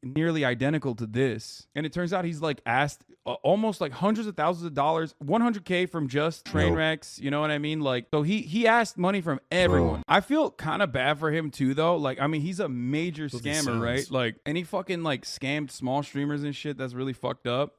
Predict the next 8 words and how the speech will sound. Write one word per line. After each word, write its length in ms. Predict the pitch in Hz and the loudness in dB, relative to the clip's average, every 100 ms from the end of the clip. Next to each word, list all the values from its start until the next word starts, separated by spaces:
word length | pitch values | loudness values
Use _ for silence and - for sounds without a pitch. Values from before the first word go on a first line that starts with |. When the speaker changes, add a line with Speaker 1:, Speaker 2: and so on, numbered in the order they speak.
| 127 | -6
Speaker 1:
A-, 120 | 135 | -4
and 160 | 143 139 | -2 0
this 180 | 156 160 | -2 -4
is 140 | 185 | -6
definitely, 540 | 117 143 151 165 156 147 | 0 -2 0 -6 -4 -4
like, 180 | 135 | -4
super 340 | - - 165 160 | -6 -8 -6 -6
fucking, 520 | - 151 147 135 120 | -4 -6 -2 -4 -6